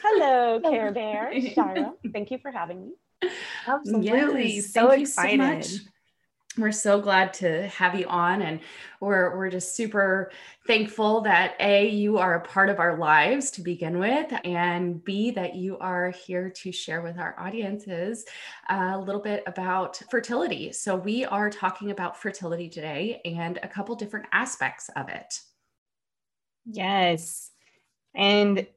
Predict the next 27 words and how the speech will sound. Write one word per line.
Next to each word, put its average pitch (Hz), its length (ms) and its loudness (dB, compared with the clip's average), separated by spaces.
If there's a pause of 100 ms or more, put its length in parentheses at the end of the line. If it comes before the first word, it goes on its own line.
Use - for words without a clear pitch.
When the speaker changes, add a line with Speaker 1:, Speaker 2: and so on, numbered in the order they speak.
(140)
Speaker 3:
you 196 120 0
know, 233 440 4 (160)
fertility 214 920 -2
can 185 400 -2
mean 170 400 -2
a 180 100 -2
lot 165 280 -2
of 160 140 -6
different 160 420 -8
things, 135 600 -6
right? 165 380 4 (260)
So 160 460 6 (380)
fertility 196 500 2
can 190 220 0
be 170 560 -4 (320)
in 180 160 2
the 175 80 2
sense 165 340 0
that 151 480 0
you 160 420 -2
are 156 520 -4
making 165 300 -4
a 156 40 -4
choice 156 400 -4
to 147 320 -4 (220)
not 165 320 2
have 170 500 0